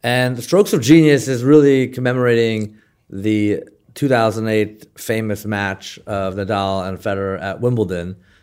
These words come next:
which is obviously a book that you wrote, John. So why make it into a film? And what should we take away from the film and obviously the story, the narrative behind it? Why is it still recurring and interesting today?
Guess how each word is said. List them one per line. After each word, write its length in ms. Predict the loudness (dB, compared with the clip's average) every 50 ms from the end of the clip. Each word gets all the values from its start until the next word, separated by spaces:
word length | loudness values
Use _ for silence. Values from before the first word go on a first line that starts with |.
| _ _
which 340 | -10 -6 -6 -6 -6 -8 -10
is 120 | -8 -6 -6
obviously 340 | -6 -6 -8 -10 -10 -10
a 80 | -10 -8
book 280 | -6 -6 -8 -8 -8 -10
that 120 | -10 -8
you 120 | -8 -6
wrote, 240 | -2 -2 -2 -2 -2
John. 360 | -4 -6 -6 -6 -8 -10 -12 -14 _ _ _ _ -12
So 120 | -6 -4 -2
why 200 | 0 2 2 4
make 220 | 4 4 4 4
it 60 | 2
into 200 | 2 0 0 0
a 60 | 0 0
film? 440 | 0 -2 -2 0 0 -2 -2 -4 -4
And 440 | -4 -4 -2 -2 -2 -4 -4 0 0
what 100 | 0 2
should 80 | 0 -2
we 60 | -2
take 280 | 0 0 0 0 2
away 200 | 2 2 2 2
from 500 | 0 0 -2 -2 -2 -2 -4 -6 -8 -10 -10
the 80 | -12 -8
film 320 | -6 -4 -4 -4 -4 -6
and 240 | -6 -6 -8 -8 -8
obviously 400 | -8 -8 -10 -10 -10 -10 -10 -10
the 200 | -10 -10 -12 -14
story, 380 | -8 -2 2 4 6 6 4 4
the 80 | 2
narrative 400 | 0 0 0 0 0 -2 -4 -4
behind 360 | -6 -8 -6 -6 -4 -4 -4
it? 120 | -4 -6 -4
Why 200 | -4 -2 -2 -2
is 80 | -2
it 60 | -4 -6
still 240 | -6 -4 -4 -4
recurring 520 | -4 -6 -10 -10 -8 -6 -6 -6 -6 -6 -6
and 120 | -8 -8
interesting 440 | -10 -10 -10 -12 -12 -12 -12 -12 -12
today? 420 | -10 -10 -10 -8 -10 -10 -14 -16